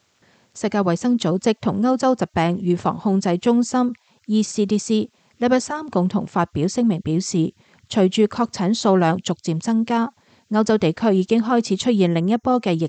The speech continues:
情高峰，同時顯示全球疫情仲未結束，而且疫苗疲勞因素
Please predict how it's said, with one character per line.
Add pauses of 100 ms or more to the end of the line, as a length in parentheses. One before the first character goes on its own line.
情
高
峰， (560)
同
時
顯
示 (240)
全
球
疫
情
仲
未
結
束， (640)
而
且
疫
苗
疲
勞
因
素